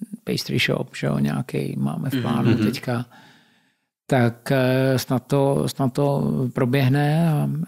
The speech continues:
Speaker 1: a bude to všechno, bude to všechno dobrý. Já bych nevěšel hlavu, ale co bylo, bylo a je důležitý prostě smazat to, co bylo včera, protože to se stejně nemůže odestát a, a, a koukat se dopředu, protože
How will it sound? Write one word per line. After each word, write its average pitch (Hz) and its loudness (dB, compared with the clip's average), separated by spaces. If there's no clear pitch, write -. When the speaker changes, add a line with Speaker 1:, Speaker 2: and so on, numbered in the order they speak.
Speaker 1:
a 127 2
bude 120 -2
to 127 -8
všechno, 135 0
bude 127 -2
to 135 -4
všechno 131 -2
dobrý. 139 2
Já 127 0
bych 120 -8
nevěšel 131 2
hlavu, 139 2
ale 135 2
co - -4
bylo, 131 2
bylo 131 2
a 143 0
je 131 2
důležitý 127 0
prostě 139 -2
smazat 123 2
to, 139 0
co - -2
bylo 139 0
včera, 127 -2
protože 127 -2
to 123 -2
se 135 -2
stejně 123 2
nemůže 131 0
odestát 135 -2
a, 139 -4
a, 143 -2
a - -6
koukat 143 -2
se - -2
dopředu, 127 0
protože 127 -6